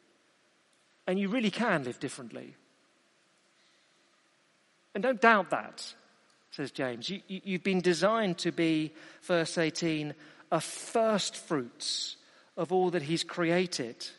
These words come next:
What does that mean? Well, I guess we kind of know that. Not many of us are horticulturalists,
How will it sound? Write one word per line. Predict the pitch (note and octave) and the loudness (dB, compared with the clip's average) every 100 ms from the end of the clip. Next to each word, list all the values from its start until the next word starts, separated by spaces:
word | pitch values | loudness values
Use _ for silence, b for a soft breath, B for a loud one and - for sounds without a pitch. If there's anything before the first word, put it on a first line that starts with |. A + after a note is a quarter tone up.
| _ _ _ _ - | _ _ _ _ -16
What | F#3 G3 F#3 F#3 | -8 -6 -4 -2
does | F3 | 0
that | F#3 | 0
mean? | D3 A#2 - B B B B | -2 -8 -12 B B B B
Well, | - D3+ | -10 -4
I | G3 F#3+ | -2 0
guess | A#3 F#3 | -2 -2
we | F3 | -4
kind | - G3 E3+ | 2 2 4
of | |
know | C3+ B2+ | 2 2
that. | F#3+ | 4
Not | F3+ | 2
many | D#3+ E3 D3 | 2 2 2
of | |
us | C#3 - | -2 -2
are | C#3 | -2
horticulturalists, | E3 - D#3+ F3 E3 - D3 D3 B3+ - - - - | -2 -6 -8 -10 -10 -8 -6 -2 -2 -2 -2 -2 -2